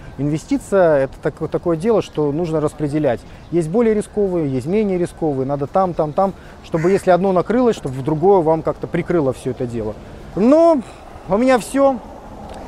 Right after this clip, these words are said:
Напишите, что вы думаете по поводу <laughs> биткоина, по поводу эфира. Кстати, м, Виталик Бутерин на днях сказал, что,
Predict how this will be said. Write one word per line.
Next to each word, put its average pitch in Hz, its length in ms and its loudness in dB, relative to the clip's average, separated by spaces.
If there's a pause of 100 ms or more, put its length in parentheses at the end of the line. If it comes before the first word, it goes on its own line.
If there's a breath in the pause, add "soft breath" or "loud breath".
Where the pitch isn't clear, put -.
(160)
Напишите, 208 480 2
что - 180 2
вы 214 100 4
думаете 196 400 0
по 185 100 0
поводу 170 540 2 (300)
<laughs> 311 260 2
биткоина, 202 640 0
по 165 120 -2
поводу 170 520 -2 (360 loud breath)
эфира. 185 640 2 (180)
Кстати, 160 380 2 (440)
м, 147 300 0
Виталик 196 340 2
Бутерин 196 460 -2 (420)
на 160 320 2
днях 220 320 2 (960)
сказал, 180 580 4
что, 165 460 -2